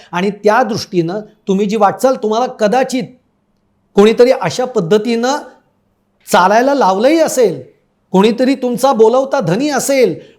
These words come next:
पण आपली बुद्धी शाबूत पाहिजे. लक्ष्मण हाके, तुम्ही तुमच्याच पायाने या चक्रव्यूहामध्ये अडकत गेलात आणि तुम्हीच स्वतः अभिमन्यू होऊन बसलेला आहात की आता याच्यातनं आपल्याला बाहेर कसं यायचं आहे.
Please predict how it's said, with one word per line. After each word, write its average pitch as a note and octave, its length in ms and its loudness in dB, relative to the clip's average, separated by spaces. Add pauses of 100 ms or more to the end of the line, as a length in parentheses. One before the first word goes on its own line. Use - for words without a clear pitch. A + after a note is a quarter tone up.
पण G3+ 160 -2 (200)
आपली G#3+ 380 -4
बुद्धी E3 440 -2
शाबूत E3 340 -6
पाहिजे. C#3+ 520 -12 (460)
लक्ष्मण F#3+ 500 -2
हाके, F3 340 -4
तुम्ही G#3 320 -4
तुमच्याच B3 720 -2
पायाने G#3 640 -2
या G#3 240 -2
चक्रव्यूहामध्ये G#3+ 920 -2 (100)
अडकत E4+ 460 0
गेलात F#3 280 0 (320)
आणि F#3 180 -4
तुम्हीच A#3+ 580 0 (1120)
स्वतः F#3+ 380 0 (140)
अभिमन्यू E3+ 560 -2
होऊन D#3 360 -8
बसलेला E3 420 -2
आहात D#3 260 0 (320)
की - 80 4
आता F#3+ 200 -2
याच्यातनं F#3+ 540 -6
आपल्याला G3+ 280 -2
बाहेर D#3 300 -2
कसं D3 300 -14
यायचं A2+ 440 -18
आहे. - 100 -20